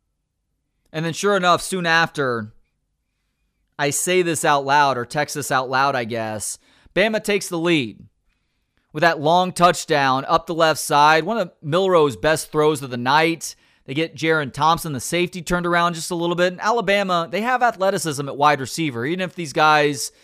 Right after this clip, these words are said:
still have a ways to go in proving themselves and to showing that they are anywhere close to that Jalen Waddle, Devontae Smith,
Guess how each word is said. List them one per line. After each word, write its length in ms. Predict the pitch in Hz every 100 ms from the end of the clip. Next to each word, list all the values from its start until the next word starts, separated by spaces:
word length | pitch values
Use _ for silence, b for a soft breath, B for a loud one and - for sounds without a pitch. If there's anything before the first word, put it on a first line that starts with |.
| b b
still 220 | - 185
have 120 | 180
a 40 | 156
ways 260 | 156 160 -
to 80 |
go 200 | 151 151
in 80 | 139
proving 400 | - 165 165 151
themselves 640 | 131 120 123 110 104 107 120
and 100 | 127
to 100 | 131
showing 440 | - 165 160 147
that 160 | 135 -
they 180 | 139
are 560 | 135 131 131 123 120 110 _ _ _ _ _ _ _ _
anywhere 380 | 185 185 170 156
close 480 | - 160 170 156 -
to 80 | 135
that 200 | 135 131
Jalen 480 | 143 160 156 147
Waddle, 720 | 127 135 139 143 143 135 131 127
Devontae 560 | 117 139 139 147 135
Smith, 580 | - 135 135 135 135